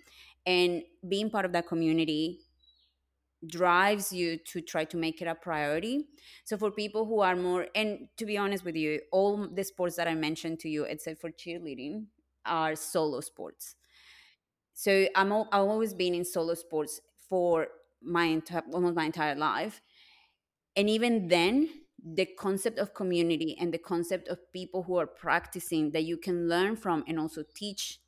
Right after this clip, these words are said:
your skills of what you've learned is very important. So I would say that that's one of the things that drives you to not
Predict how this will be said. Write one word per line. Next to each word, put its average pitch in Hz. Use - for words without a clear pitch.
your 180
skills 175
of 160
what 160
you've 160
learned 160
is 170
very 151
important. 143
So 196
I -
would 233
say 208
that 180
that's 175
one 185
of 185
the 185
things 165
that 160
drives 160
you 175
to 185
not 165